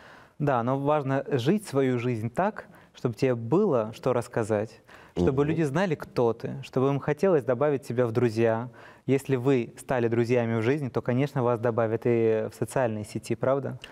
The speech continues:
Speaker 2: И тоже не факт,
Speaker 1: Не
Speaker 2: посмотря
Speaker 1: факт.
Speaker 2: зачем он туда пришёл.
Speaker 1: Ну, не факт, да, это понятно, но сам принцип.
Speaker 2: Мгм.
Speaker 1: То есть заслужить это уважение, заслужить это доверие, стать теми людьми, стать просто интересными.
Speaker 2: Мгм.
Speaker 1: Если ты искренний, если ты настоящий, то ты не сможешь быть неинтересным.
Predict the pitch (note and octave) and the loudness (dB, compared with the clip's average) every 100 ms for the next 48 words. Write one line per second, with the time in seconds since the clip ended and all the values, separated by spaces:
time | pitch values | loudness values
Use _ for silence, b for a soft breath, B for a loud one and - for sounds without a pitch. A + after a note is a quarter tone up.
0 | B D3 C#3+ - F#2+ G2+ A2+ - - - | B 2 2 2 0 2 0 0 -2 -4
1 | C#3 E3 F3 E3+ A#2 A#2 G#2 G2 G#2 G2 | -2 0 2 2 2 0 0 0 0 0
2 | D2 - C#3+ E3 F3 E3+ E3 C3 C3 G#2+ | -2 -2 -2 0 0 0 0 0 0 0
3 | - B2+ B2+ D#3+ D#3+ - A#2 D3 A#2+ - | 0 -2 0 0 0 0 0 0 0 -2
4 | - D3 C#3 D3+ C#3 - - - B E2+ | -2 -2 0 0 0 -4 -10 -12 B 0
5 | F2 F2+ - B2+ B2 - - C#3 C3+ E3 | 0 0 0 2 0 -4 -4 -2 -2 0
6 | G3 G#3+ A#3 - B2 A#2 G#2+ G#2+ A2 G#2+ | 0 2 0 0 0 0 2 0 0 -4
7 | A2 C#3 B B B2 C3 D3+ D3 G#3+ A3+ | -4 -10 B B -2 0 0 2 0 0
8 | G3+ G3 G3 C3 B2 A#2 C3 - B B | 0 2 2 2 0 0 -6 -10 B B
9 | - - D3+ D3+ - A3 A#3 E3+ C3+ B2+ | -8 -2 -2 -2 -2 0 2 2 0 0
10 | - G#3 A3+ G#3+ G#3 G#3 A3 A3 G#3 - | 0 0 -2 0 -2 0 2 2 0 -2
11 | - A2+ B2+ - B E2+ E2 C#3+ F#3 F#3+ | -8 -6 -10 -12 B 0 0 0 0 0
12 | F3 - E3 - A#2+ A2+ G#2+ A2 D3+ D3+ | -2 0 0 -2 -2 -2 0 0 -2 0
13 | D3 C#3 - D#3 G#3+ - A#2+ C3 D3+ D#3 | 0 -2 0 0 0 -2 -4 -2 0 0
14 | D3+ D#3+ C3 G2+ G#2 - G#2 G#2 G#2+ G#2 | 0 0 0 -2 -6 -4 -4 -2 -4 -4
15 | - B2+ | -6 -14